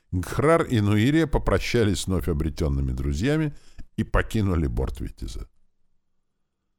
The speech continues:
Но общение с представителями княжества Лаймурин на этом не закончились,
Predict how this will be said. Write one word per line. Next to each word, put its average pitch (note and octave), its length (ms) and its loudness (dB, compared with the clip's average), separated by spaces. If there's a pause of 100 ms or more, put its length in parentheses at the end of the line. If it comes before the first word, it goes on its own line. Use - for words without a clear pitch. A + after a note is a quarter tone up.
(260)
Но E2+ 220 2
общение F2+ 520 0
с - 80 -6
представителями C#2+ 840 -2
княжества C2 540 -4
Лаймурин D2 500 0
на D3+ 100 -2
этом A2+ 340 -2
не B2+ 80 -2
закончились, - 840 -6